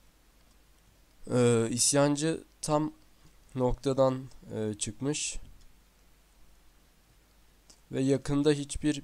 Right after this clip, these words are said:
birliğimiz yok ne yazık ki. Şunu yürüteceğiz desek. Ee, evet, öyle yapalım. Dur. Sen bir dur.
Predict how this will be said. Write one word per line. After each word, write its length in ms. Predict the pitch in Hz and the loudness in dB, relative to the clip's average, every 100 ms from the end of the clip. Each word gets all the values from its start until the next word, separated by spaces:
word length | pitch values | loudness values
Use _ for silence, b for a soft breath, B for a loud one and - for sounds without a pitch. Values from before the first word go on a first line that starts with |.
| - | -6
birliğimiz 520 | 123 120 123 131 143 | -4 -4 -4 -4 -4
yok 360 | 127 104 - - | -2 -4 -6 -10
ne 100 | 104 | -6
yazık 380 | 95 92 95 - | -6 -8 -12 -14
ki. 160 | 92 - - _ _ _ _ _ _ _ _ _ _ _ _ _ _ - | -16 -16 -20 _ _ _ _ _ _ _ _ _ _ _ _ _ _ -20
Şunu 500 | - - 139 160 160 | -8 0 6 6 4
yürüteceğiz 840 | 135 127 123 - 151 165 156 - - _ _ _ - | 0 0 -2 -4 -2 -2 -4 -12 -16 _ _ _ -8
desek. 640 | 117 - 160 156 - - - - - - - - _ _ _ _ _ _ _ _ _ _ _ - _ _ _ _ _ _ _ _ _ _ _ _ - _ | -6 -4 -4 -8 -14 -14 -14 -18 -20 -20 -20 -20 _ _ _ _ _ _ _ _ _ _ _ -20 _ _ _ _ _ _ _ _ _ _ _ _ -20 _
Ee, 60 | 110 110 110 120 | -2 0 0 0
evet, 280 | 139 131 - | 0 0 0
öyle 220 | 131 143 | 0 2
yapalım. 440 | 120 - 101 101 110 | 2 0 -4 -4 -4
Dur. 120 | 113 - | -4 -6
Sen 380 | - 127 131 131 | -6 -2 0 -2
bir 140 | 123 | -2
dur. 320 | 131 139 - | -4 -4 -6